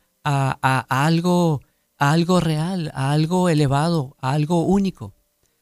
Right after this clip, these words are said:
Voy a dar un ejemplo que se presta mucho para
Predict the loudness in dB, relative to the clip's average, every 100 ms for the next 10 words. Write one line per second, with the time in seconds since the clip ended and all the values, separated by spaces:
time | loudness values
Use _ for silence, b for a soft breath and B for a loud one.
0 | _ _ _ 0 2 2 2 2 0 2
1 | 2 2 -2 -4 -8 _ _ _ _ _
2 | -4 -2 -6 0 2 2 2 4 6 4
3 | 2 -2 -2 -6 -2 -2 -4 -6 -10 -12
4 | -18